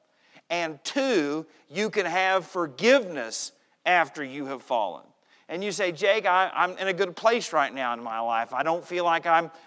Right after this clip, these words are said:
I'm going to stumble. I'm going to fall. I'm going to, to mess things up."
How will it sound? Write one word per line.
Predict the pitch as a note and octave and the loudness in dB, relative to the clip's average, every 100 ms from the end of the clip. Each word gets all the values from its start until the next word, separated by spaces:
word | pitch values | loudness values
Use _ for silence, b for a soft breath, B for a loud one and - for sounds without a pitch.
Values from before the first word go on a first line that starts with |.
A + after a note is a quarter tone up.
| - | -2
I'm | F3 | -2
going | E3 F#3+ A3+ | 2 2 2
to | F3 | 0
stumble. | D3+ D#3+ C#3 C3 | -4 0 0 0
I'm | C#3 C#3+ C#3+ | 2 2 2
going | D#3+ G#3 G#3 | 2 2 0
to | E3+ | -2
fall. | - D3 B2+ C3 | 0 2 4 4
I'm | D3+ | 2
going | D3+ F#3 A3 G#3+ | 0 0 0 -2
to, | E3 C#3+ - b b | -2 -4 -4 b b
to | - D#3+ | -4 -2
mess | D3+ D3+ - | 2 0 0
things | - D3 C3 A#2 | -8 -6 -6 -2
up." | C#3+ A#2 - _ | -2 -2 -8 _